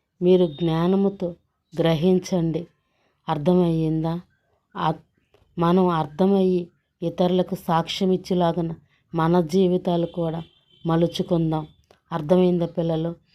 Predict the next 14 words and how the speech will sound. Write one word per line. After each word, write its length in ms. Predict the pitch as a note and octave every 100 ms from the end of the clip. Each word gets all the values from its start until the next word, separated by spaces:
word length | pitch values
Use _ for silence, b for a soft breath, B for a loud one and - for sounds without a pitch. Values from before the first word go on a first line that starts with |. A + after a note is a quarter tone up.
| b b b
ఇది 220 | F#3 F3 F#3
నేను 280 | G#3 F3 F#3
చెప్పే 400 | F3+ F3+ - F3+
విధానం 440 | F3 E3 E3+ E3 D#3+ _ _ _
మీకు 240 | F3+ F3+ F3+
నచ్చినట్టయితే 920 | E3+ D#3 - F3 E3+ F3 E3 - E3 E3 _ _ _ _
నా 140 | E3+ E3+
ఛానల్ని 640 | E3 F#3 E3+ E3 E3 D#3+ E3 _ -
లైక్ 300 | D#3+ D#3 D3+ -
చేయండి, 460 | F3+ E3+ E3 D#3+ D#3 - b b
సబ్స్క్రైబ్ 600 | - F3 D3 - F#3 F3+ F3
చేసుకోండి, 680 | F#3+ F3 - - E3 D#3+ E3 _ _ _
అనేకులకు 720 | F3 D#3 E3+ F3+ F3+ F#3 F3+ F3+
దీన్ని 380 | D#3 E3 E3